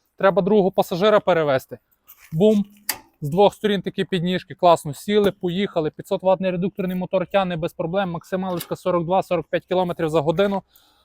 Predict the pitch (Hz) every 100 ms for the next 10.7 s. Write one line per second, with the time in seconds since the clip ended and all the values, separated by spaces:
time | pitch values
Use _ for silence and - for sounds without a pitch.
0 | _ 143 143 147 175 196 - 220 190 160
1 | 151 165 151 - 165 151 156 196 - 160
2 | 170 175 185 - 165 175 196 202 185 190
3 | 175 160 - 185 160 _ _ - 190 185
4 | 180 185 175 165 175 - - 185 165 151
5 | 160 180 175 151 175 156 180 - 170 180
6 | 180 170 175 175 175 - 185 - 220 -
7 | _ _ 139 208 202 - 214 180 190 202
8 | 220 - 185 _ - 226 214 226 202 -
9 | 165 _ _ - 202 - 277 240 208 240
10 | 226 - 208 196 208 170